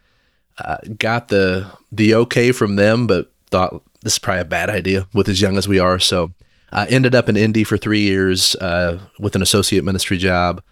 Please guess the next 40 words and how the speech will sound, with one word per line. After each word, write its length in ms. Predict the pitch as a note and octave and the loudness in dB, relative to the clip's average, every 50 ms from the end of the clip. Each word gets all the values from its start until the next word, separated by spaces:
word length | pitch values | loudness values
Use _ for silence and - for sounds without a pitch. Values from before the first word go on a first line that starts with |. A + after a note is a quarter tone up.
| _ _ _ _ _ - | _ _ _ _ _ -2
Uh, 200 | G2+ F#2+ F2 E2 | -2 -2 0 0
but 180 | G#2+ A2+ G#2+ | -2 -2 0
during 320 | A2 B2+ B2+ C3+ C#3+ C#3+ C#3+ | 2 2 2 2 2 0 0
that 180 | C3+ A#2 - | 0 -2 -2
time, 360 | - C3 B2 A#2+ A#2 A2+ G#2+ | -2 -2 -2 0 0 -2 0
knew 140 | G#2+ A2 A2+ | 0 0 2
of 80 | A2+ A2 | 2 2
Acts 200 | A2 G#2+ - - | 0 0 -2 -4
twenty-nine, 840 | - - A2+ G#2+ G#2+ G#2 G2 G2+ G2+ G2 G2 F#2+ F#2+ F#2+ F#2 F#2+ - - - - - | -4 -2 -2 0 0 0 0 0 0 -2 -2 -4 -4 -6 -8 -12 -16 -20 -20 -12 -8
uh, 200 | - F#2+ C#2 G2+ | -6 -4 -2 -2
had 160 | G2+ G#2 F#2+ | -2 -2 0
been 160 | F#2+ F#2+ F#2+ | -2 0 0
listening 320 | G2 G2 - - G#2 F#2+ F#2+ | 0 0 0 0 0 0 0
to 80 | F#2+ | 0
tho-, 160 | F2+ F#2+ F#2 F#2+ | 0 0 0 0
those 420 | - F#2+ - G2+ G2 F#2+ F#2 F#2 | -2 -2 -2 0 0 0 0 0
guys 260 | - G#2 G2 F#2+ F#2+ | 0 0 0 0 -2
in 120 | F#2 F2+ F2 | -4 -8 -6
college. 600 | - G2 F#2+ G2 F#2+ F#2+ F#2+ G2 G2 - - - _ _ _ _ _ _ - | -4 -2 -2 -2 -4 -6 -6 -6 -8 -8 -8 -10 _ _ _ _ _ _ -4
Uh, 200 | F#2 F#2 D#2 - | -4 -4 -4 -6
theologically, 840 | - - D3+ D3 D3 A2+ G2+ G2 A2 A#2 B2+ C#3+ C3 - D3+ D#3+ E3 | -2 0 2 2 4 4 2 2 2 0 0 -2 -2 -2 -2 -2 -2
we 100 | D#3 D3 | -2 -2
weren't 220 | C#3+ C#3+ D3 D3 | -2 0 0 0
aligned 240 | C#3+ C#3+ C#3 D3 D3 | 0 0 0 -2 -2
with 120 | D3 C3+ | -2 -2
Acts 200 | D3+ C3+ - - | -2 -2 -2 -4
twenty-nine 440 | - - C#3+ C#3+ C#3 C#3+ C#3+ C#3+ C#3 | -6 -6 -4 -4 -2 -2 -2 -2 -2
yet. 240 | C3 C3+ D#3 E3+ - | -2 -2 -2 -4 -6
And 160 | - G#2+ G2 | -8 -6 -2
so 120 | - A2 | 0 0
there, 200 | F#2+ G2+ G2 G2 | 2 2 2 2
we 200 | F#2+ F#2 A#2 A#2+ | 2 2 4 4
always 240 | A#2 B2 C3 B2 - | 6 6 6 4 4
had 100 | A#2+ G#2+ | 4 2
this 160 | F#2+ G2 - | 2 0 0
thought 220 | - G2+ G2+ G2+ F#2 | 0 2 2 2 0
of, 100 | E2+ F#2 | 0 0
"We'd 140 | G#2 F#2+ G#2 | 0 2 2
love 140 | G#2+ G2+ | 2 0
to 120 | G#2+ G#2 | 0 -4